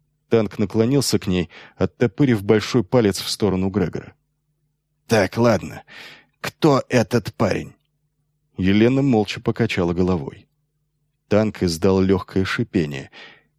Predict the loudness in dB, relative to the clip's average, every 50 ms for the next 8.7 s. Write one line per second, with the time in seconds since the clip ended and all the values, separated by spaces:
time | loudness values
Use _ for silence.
0 | _ _ -8 -4 -2 0 0 0 0 -2 -4 -4 -2 -2 -2 -2 -2 -4 -4 -6
1 | -6 -6 -6 -6 -6 -6 -6 -8 -6 -6 -6 -4 -4 -4 -2 -2 -2 -2 0 -2
2 | -2 -2 -4 -4 -6 -6 -6 -6 -8 -8 -8 -6 -8 -8 -6 -6 -6 -4 -4 -4
3 | -4 -6 -6 -10 -10 -10 -10 -8 -6 -6 -6 -6 -8 -10 -12 -14 -16 -20 -20 _
4 | -20 -20 _ _ _ _ _ -6 -2 0 2 2 2 2 2 2 2 2 2 0
5 | 0 0 0 2 2 0 -2 0 0 2 2 2 2 2 -2 -2 -2 -4 -4 -2
6 | -2 0 0 0 -2 -2 0 0 0 2 0 0 -2 -2 -2 -2 0 2 2 2
7 | 0 -2 -2 -2 0 0 0 0 0 0 0 0 0 0 -2 -4 -4 -6 -6 -4
8 | -4 -4 -2 -2 -4 -4 -6 -8 -10 -10 -16 -20 _